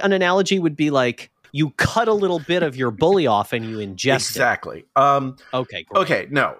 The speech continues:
Speaker 2: The, <laughs> the analogy, I have fixed the analogy in my brain now
Speaker 1: Okay.
Speaker 2: that it's been broken. Um,
Speaker 1: All right.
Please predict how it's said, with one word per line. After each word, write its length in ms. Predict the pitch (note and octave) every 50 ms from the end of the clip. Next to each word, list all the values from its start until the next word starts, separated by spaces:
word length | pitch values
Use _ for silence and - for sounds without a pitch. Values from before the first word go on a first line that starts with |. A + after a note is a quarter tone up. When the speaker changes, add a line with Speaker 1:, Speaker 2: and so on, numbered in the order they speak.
| -
Speaker 2:
The, 200 | D#3+ C3+ C#3+ D3 -
<laughs> 40 |
the 280 | C#3+ B2 A#2+ - - - -
analogy, 580 | F3+ E3 D#3 C#3+ E3 D3 B2 - A#2+ G#2 F#2 -
I 140 | - C3 B2
have 120 | B2+ C3 B2+
fixed 540 | - - - E3+ D#3+ - - - - _ -
the 140 | D3 C3+
analogy 500 | C3 C3+ C3 B2 B2 A#2 A2 A2 G#2 F#2+
in 180 | F#2+ - C3 B2
my 140 | A#2 A2 G#2+
brain 420 | G#2 A#2+ A2+ G#2 F#2+ F2+ E2+ F2+ F#2
now 160 | A2 G#2+ G#2+
Speaker 1:
Okay. 80 | G#2+ G#2+
Speaker 2:
that 100 | G#2+ G2
it's 320 | G2+ G2 - - - - - _ _ _ _ - G2+
been 200 | - A#2 A2 G#2+
broken. 380 | F2 A2 G#2+ G#2+ - - D#2 E2 - - - - - - - - - -
Um, 460 | B2 C3 B2+ A#2 A2+ A2 G#2+ G#2+ G#2 -
Speaker 1:
All 60 | A#2 F#2+
right. 120 | E2 -